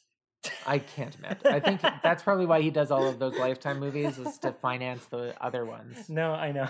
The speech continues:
Speaker 2: <laughs>
Speaker 1: Where he can get the attractive straight men in their
Speaker 2: <laughs>
Speaker 1: underwear.
Speaker 2: Wouldn't it be hilarious? He's just like, "God, I hate doing this,
Speaker 1: Grr.
Speaker 2: but it's all I can do at this
Speaker 1: <laughs>
Speaker 2: point.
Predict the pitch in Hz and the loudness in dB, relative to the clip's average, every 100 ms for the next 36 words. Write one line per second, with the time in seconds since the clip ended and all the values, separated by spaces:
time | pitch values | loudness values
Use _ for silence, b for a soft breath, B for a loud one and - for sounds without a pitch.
0 | - - 123 123 131 135 127 127 127 120 | -4 -4 -2 -2 -4 -6 -4 -4 -2 -2
1 | 117 120 - 120 113 117 - - 117 117 | 0 -4 -4 -6 -4 -8 -8 -6 -6 -6
2 | 110 110 110 110 113 196 208 120 190 202 | -10 -8 -10 -10 -6 -6 -4 -2 -2 -2
3 | 196 190 180 156 147 147 151 - 135 120 | -4 -6 -2 0 0 -4 -14 -14 -14 -14
4 | 110 - 131 131 127 113 - 123 127 - | -16 -16 -10 -6 -6 -8 -14 -16 -16 -8
5 | 135 135 139 123 123 135 - - 110 113 | -4 -4 -4 -6 -8 -10 -16 -10 -8 -6
6 | 98 - 143 151 147 151 156 151 147 160 | -6 -2 2 2 4 6 6 6 2 -4
7 | 151 143 175 165 147 156 147 156 156 143 | -6 -2 -2 0 2 2 2 0 0 0
8 | 135 | -2